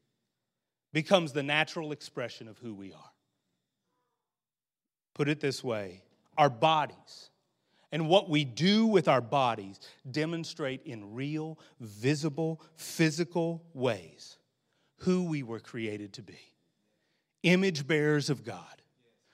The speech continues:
who love God and love each other. That is the goal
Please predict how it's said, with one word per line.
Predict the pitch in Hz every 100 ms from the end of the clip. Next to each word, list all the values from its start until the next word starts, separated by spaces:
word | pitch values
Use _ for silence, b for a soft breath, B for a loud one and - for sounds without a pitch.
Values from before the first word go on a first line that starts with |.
| _ -
who | 135
love | 117 120 135 131
God | 113 85 - _ _ _ _ -
and | 123 104
love | 92 95
each | -
other. | 110 - _ _ _ _ _ _ _ _ _ _ _ _ _ _ _ _ _ _ -
That | 170 208
is | 175
the | 180
goal | 151 185 185 147 101